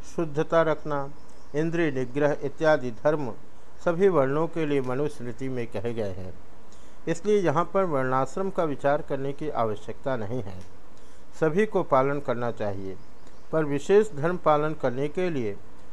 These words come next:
वर्णाश्रम का विचार करना आवश्यक है। जिस वर्ण के लिए जो धर्म विहित है, उसी का पालन उनके लिए श्रेयस्कर होता है, क्योंकि एक ही धर्म किसी एक वर्ण के लिए धर्म हो जाता है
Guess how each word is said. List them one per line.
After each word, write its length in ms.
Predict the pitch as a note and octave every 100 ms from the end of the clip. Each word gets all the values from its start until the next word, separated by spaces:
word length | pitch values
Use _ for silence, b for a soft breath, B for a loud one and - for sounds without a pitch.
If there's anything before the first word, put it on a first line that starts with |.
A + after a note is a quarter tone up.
| -
वर्णाश्रम 600 | B2+ C#3 C#3 C#3+ - F#3
का 140 | F3 D3
विचार 400 | A#2+ C3 C3 -
करना 300 | B2 A#2 B2
आवश्यक 580 | - A2 G2+ - B2
है। 220 | - G2+ F#2 - - - B B -
जिस 240 | D3 F#3 E3
वर्ण 360 | D3 E3 F#3+ F#3
के 100 | F#3
लिए 220 | E3 E3
जो 180 | D3+ D3
धर्म 300 | A#2+ - D#3+
विहित 440 | D3+ A#2+ B2 F#3 A#2
है, 220 | G#2 G2+ - - - D3
उसी 240 | D3 G3
का 180 | G3 D3
पालन 460 | - A#2+ B2+ D3 C3+
उनके 320 | C3 B2 D3
लिए 260 | C3+ B2+ A2+
श्रेयस्कर 560 | - A2+ A#2 A2+ D3+
होता 300 | B2 G#2+ F#2+
है, 220 | F#2 F#2 F#2 - - B B B -
क्योंकि 400 | E3+ E3+ F#3 F#3 E3+
एक 180 | F3 F3
ही 160 | G3+
धर्म 320 | D#3+ D3+ E3+
किसी 380 | E3 D3+ D3 D#3+ -
एक 280 | E3+ F3 D#3+
वर्ण 280 | D#3 D#3
के 180 | D3+ D#3+
लिए 300 | D3+ D3 C3
धर्म 320 | F#2+ G#2+ C3+
हो 160 | D3 D3+
जाता 360 | D3+ D3+ D3 D#3+
है 260 | D3 A#2+